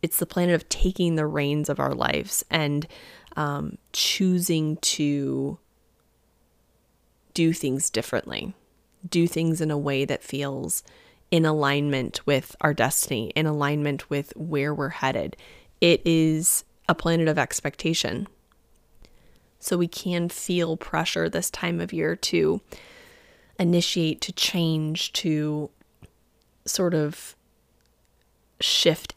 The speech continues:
everything all at once. And then on top of it, we have the societal pressure of the new year. You know,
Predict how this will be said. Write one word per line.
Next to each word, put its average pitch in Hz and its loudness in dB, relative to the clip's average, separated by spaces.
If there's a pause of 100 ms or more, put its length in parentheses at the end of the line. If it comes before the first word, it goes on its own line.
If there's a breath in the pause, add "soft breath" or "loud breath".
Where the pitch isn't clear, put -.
everything 156 0
all 147 0
at 143 -2
once. 156 -2 (1600 soft breath)
And 175 4
then 165 4
on 156 2
top - -4
of 170 -2
it, - -2
we 156 -2
have 156 -2
the 160 0
societal 151 0
pressure 147 -2 (100)
of 170 2
the 151 2
new 151 2
year. 147 0 (140)
You 170 0
know, 156 -2